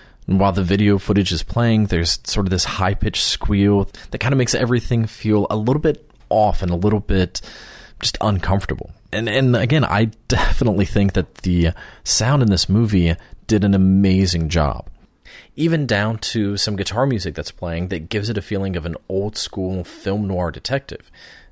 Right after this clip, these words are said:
You know, and, and again, with Ethan Hawke kind of investigating what's going on, trying to find this missing girl,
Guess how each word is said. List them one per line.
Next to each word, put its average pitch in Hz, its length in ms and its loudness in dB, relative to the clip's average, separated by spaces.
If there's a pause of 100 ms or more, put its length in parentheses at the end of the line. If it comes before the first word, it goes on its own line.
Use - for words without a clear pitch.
You - 80 -10
know, 82 160 -4
and, 90 180 -6
and 98 180 -6
again, 101 280 -4
with - 140 -12
Ethan 92 260 -6
Hawke 87 320 -6
kind 85 160 -8
of 78 80 -10
investigating 87 720 -6
what's 78 160 -8
going 78 260 -6
on, 101 280 -2
trying 87 320 -4
to - 60 -12
find 85 260 -6
this 76 120 -12
missing - 300 -10
girl, 113 440 0